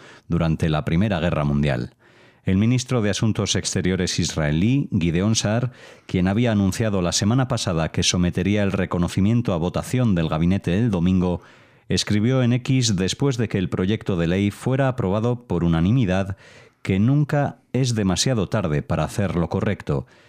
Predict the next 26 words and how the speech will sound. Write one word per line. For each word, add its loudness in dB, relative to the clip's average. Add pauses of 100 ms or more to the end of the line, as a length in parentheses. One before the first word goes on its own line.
(220)
Israel 2
se 2
une 4
a 2
treinta 0
y 0
dos -2
países -2
que 0
han 2
cumplido 0
con 0
un 4
deber 0
moral 0 (300)
al 0
reconocer -2
la 0
verdad 0
histórica 0
y 2
rechazar -2
los 0
intentos 0
de 0
negarla, 0